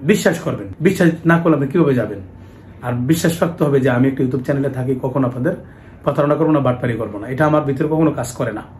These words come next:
আর আমি বিশেষ করে জানেন আমি সৌদি আরবে সব কাজ করি আপনাদের দোয়ায়,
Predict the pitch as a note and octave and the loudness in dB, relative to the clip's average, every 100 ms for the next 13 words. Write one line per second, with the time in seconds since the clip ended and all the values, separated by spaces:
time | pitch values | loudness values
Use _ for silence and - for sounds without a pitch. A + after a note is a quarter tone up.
0 | - - - - - - C3 B2+ C3+ C3 | -20 -20 -20 -20 -20 -10 -2 2 4 4
1 | C3 - - B2 C3 B2 A#2+ B2 B2 B2 | 0 -4 -4 0 4 4 2 0 0 0
2 | A#2+ C#3+ D3 - B2 A2 A#2 A#2 A#2+ A#2+ | 0 -2 -2 -4 -6 -6 -6 -8 -6 -6